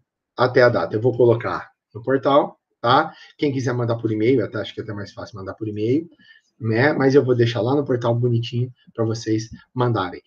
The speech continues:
Pode fazer em grupo de quatro pessoas, tá? Vocês dis-, vê uma propaganda, vê, discute, bate um papo, pega, fecha,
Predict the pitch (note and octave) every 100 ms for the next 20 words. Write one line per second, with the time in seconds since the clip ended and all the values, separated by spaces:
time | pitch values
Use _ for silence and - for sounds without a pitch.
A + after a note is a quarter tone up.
0 | - - C3 B2 - B2 C3+ B2+ A#2+ A#2+
1 | B2 A#2 B2+ - _ - A2+ A#2 A#2 A#2
2 | A#2 - - G#2+ - F#2 D#2+ D#2 - -
3 | _ _ _ _ _ - A#2 A#2+ - _
4 | - A#2+ G#2+ G#2 G2+ - _ - A2 A2
5 | G2+ - - C3+ B2+ C3 C#3+ A2 F2+ G#2
6 | A#2+ B2+ A2 G#2+ - G#2 A#2+ A#2 G2+ G#2+
7 | A#2+ A#2 A#2 A#2 B2 B2 B2 - - -
8 | C3 C3+ C3+ C3 C3+ - _ - F3+ E3
9 | F3 F3+ F#3 F3+